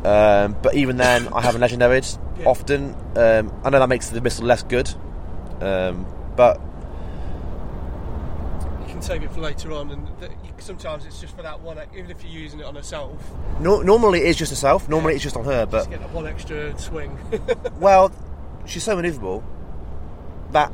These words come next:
Speaker 1: one extra, that one extra influence can allow her to do ludicrous things, and it's, it's good insurance policy. And also, like, if you have to engage someone because they have unpredictable mo-, movement, or
Speaker 2: Yeah, you get
Speaker 1: or they counter away,
Speaker 2: Yeah.
Speaker 1: you know, you're down to four attacks,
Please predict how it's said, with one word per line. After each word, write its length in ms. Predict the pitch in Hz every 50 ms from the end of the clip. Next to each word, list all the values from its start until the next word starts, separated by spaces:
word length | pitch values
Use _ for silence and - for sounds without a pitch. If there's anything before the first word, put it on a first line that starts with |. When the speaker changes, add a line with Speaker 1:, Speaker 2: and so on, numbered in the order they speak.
| - 139
Speaker 1:
one 220 | 131 139 143 143 131
extra, 340 | 120 - - - - -
that 200 | 135 139 120 -
one 160 | 135 131 143 135
extra 180 | 127 - 127
influence 360 | 131 - - 104 110 110 -
can 380 | - - 139 131 127 123 123 123 - - -
allow 180 | 123 127 123
her 60 | 123 117
to 100 | 120 110
do 220 | 117 117 120 -
ludicrous 540 | - 127 127 135 135 127 120 - 123 - -
things, 380 | 127 117 107 101 98 95 -
and 100 | 117 113
it's, 180 | 110 101 - - - - - - - - - - -
it's 100 | - -
good 160 | - 165 143
insurance 460 | 143 120 - 143 139 127 120 117 110
policy. 440 | - 120 110 101 101 - - 104 104
And 80 | 110 123
also, 340 | 123 123 - - 120 113
like, 240 | 110 113 110 107 - - - - - - - - - - - - - -
if 100 | 156 151
you 20 | 139
have 40 | 139
to 40 | 120
engage 280 | 113 123 120 113 -
someone 280 | - 120 107 104 104 104
because 220 | 101 - - 113
they 80 | 107 107
have 300 | 101 107 107 107 104 92 - - - - - - - - -
unpredictable 380 | 117 120 120 123 - 117 113
mo-, 240 | 110 110 117 117 110 -
movement, 540 | 123 123 110 110 110 110 110 110 - - - -
or 400 | 98 101 95 98 101 98 95 92 - - - - - -
Speaker 2:
Yeah, 160 | - - - -
you 100 | - -
get 100 | - -
Speaker 1:
or 100 | - 131
they 100 | 127 135
counter 400 | 131 - 147 135 135 123 - 131
away, 480 | 120 113 123 123 117 113 107 107 98 - - -
Speaker 2:
Yeah. 120 | - - - - - - - - - - -
Speaker 1:
you 60 | 127
know, 260 | 120 113 110 110 110
you're 140 | 113 - 120
down 140 | 131 139 139
to 40 | 127
four 180 | - 139 131 120
attacks, 580 | - 165 135 - - 82 - - - - -